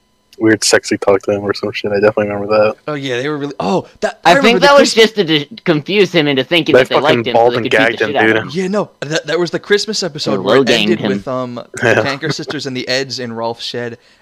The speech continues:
Speaker 2: and, like, they closed the door and locked, and was like, "Don't open till next Christmas," and you just hear the Eds, like, screaming their lungs out.
Speaker 1: <laughs>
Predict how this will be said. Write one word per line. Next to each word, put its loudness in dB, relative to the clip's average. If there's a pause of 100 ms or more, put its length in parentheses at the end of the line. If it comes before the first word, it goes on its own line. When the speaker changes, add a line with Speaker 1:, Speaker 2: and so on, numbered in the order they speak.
Speaker 2:
and, -8
like, -8
they -12
closed -6
the -8
door -4
and -6
locked, -4
and -12
was -10
like, -12
"Don't -12
open -14
till -16
next -16
Christmas," -14
and -12
you -8
just -8
hear -8
the -8
Eds, -10
like, -12
screaming -10
their -8
lungs -12
out. -12
Speaker 1:
<laughs> -20